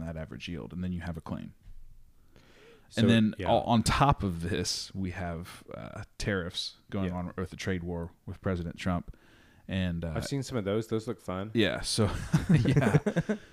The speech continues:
Speaker 1: So if you have, if you have things planted and that's affecting the way that you're marketing that, he is saying they're gonna provide aid for those,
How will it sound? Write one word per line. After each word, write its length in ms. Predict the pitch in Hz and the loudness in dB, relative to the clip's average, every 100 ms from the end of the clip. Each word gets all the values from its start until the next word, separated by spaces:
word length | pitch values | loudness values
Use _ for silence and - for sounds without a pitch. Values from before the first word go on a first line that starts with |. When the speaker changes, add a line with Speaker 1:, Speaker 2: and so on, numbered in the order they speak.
| - | -10
Speaker 1:
So 200 | - 147 131 | 0 4 4
if 120 | 156 | 6
you 80 | 147 | 6
have, 360 | 131 117 107 - | 8 6 4 2
if 160 | 143 | 8
you 80 | 180 | 10
have 160 | 156 - | 10 10
things 240 | 139 127 | 6 6
planted 400 | 131 123 120 117 | 6 8 8 6
and 180 | 107 107 | 6 6
that's 220 | 113 - | 6 4
affecting 640 | 101 104 101 - 104 110 110 - | 2 2 2 4 4 4 2 -4
the 100 | 104 | 2
way 140 | 98 98 | 4 4
that 100 | 90 | 2
you're 120 | 87 | 2
marketing 400 | 90 98 101 107 | 2 2 4 4
that, 300 | 107 117 - - - _ _ _ | 4 2 -2 -18 -20 _ _ _
he 400 | - 123 120 117 | -6 0 2 2
is 160 | 101 | 0
saying 380 | - 104 95 95 | 0 2 2 2
they're 80 | 92 | 0
gonna 640 | 92 92 90 87 85 85 - | 0 0 0 -2 -2 -4 -4
provide 380 | 101 92 87 - | -4 -4 -4 -6
aid 360 | 87 82 82 - - - - | -6 -6 -8 -12 -20 -20 -16
for 120 | - 92 | -6 -2
those, 300 | 92 87 | -2 -4